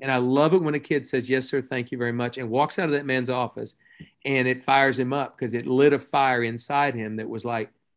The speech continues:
"He said, he doesn't think I'm good enough. I do." So, and, and then the opposite end of that spectrum is when s-, somebody says, "Well, you know, coach, uh, I'd love to come to Baylor, but, you know, I,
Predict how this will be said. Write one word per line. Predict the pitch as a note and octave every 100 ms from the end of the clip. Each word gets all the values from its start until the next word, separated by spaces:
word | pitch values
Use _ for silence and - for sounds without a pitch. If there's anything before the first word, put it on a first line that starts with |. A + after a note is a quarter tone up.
| _
"He | G3
said, | G#3 -
he | F#3
doesn't | D4+ F3+
think | - G#3+
I'm | C#3 A2
good | A#2
enough. | A2 G#2+ G#2 - _ _ -
I | C3+
do." | B2 A2+ D#2 - _ _ _ - - _ _
So, | - E3 C#3+ C3+ - _ _ _ _ _ _ _ _ _ _ _ _ _ _
and, | D3+ D3+
and | D#3+ D#3+
then | D#3+
the | D3+ D3
opposite | D3 E3 G3+ - D#3+
end | D3
of | C3
that | B2+
spectrum | - C3+ B2+ C3 B2+
is | C3+ A#2+
when | B2 A#2+
s-, | B2 -
somebody | - - D#3 C#3+ C3
says, | C3 C#3
"Well, | B2+ C#3
you | C#3
know, | C3+ B2+
coach, | D3+ D3 -
uh, | C#3+ C3
I'd | C3 B2+
love | C#3+ C3+
to |
come | - D3 C3+
to | A#2
Baylor, | B2+ A#3 D#3+ C#3
but, | B2+ B2+ B2+ - _ -
you | C3+
know, | C3
I, | B2 B2+